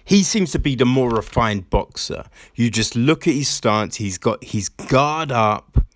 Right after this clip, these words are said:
it's tight, he's firing out those jabs, bringing him straight back to the guard. On the flip, Tukhugov, you know, he, his arms are down,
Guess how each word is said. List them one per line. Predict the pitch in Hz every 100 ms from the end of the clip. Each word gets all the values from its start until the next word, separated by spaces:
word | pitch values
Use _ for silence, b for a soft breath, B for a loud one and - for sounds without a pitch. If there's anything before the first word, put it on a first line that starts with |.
| b b b b b b
it's | - - -
tight, | - - 131 143 131 123 _
he's | - 110
firing | - - - 160 160 143 135
out | -
those | 123 113 -
jabs, | - 107 107 - B B
bringing | - 123 110
him | 107
straight | - - - 135 120
back | 135 -
to | - 110
the | 101
guard. | 98 95 - - - _ b b b b _
On | 123 120
the | 113
flip, | 104 - - 151 208 180 - _ - b b b b b -
Tukhugov, | - 220 180 131 123 123 135 - B B - -
you | 131
know, | 139
he, | 113 117 127 127
his | 123 120
arms | 147 160 151 139
are | 110
down, | 90 - 120 123 120 120 117 117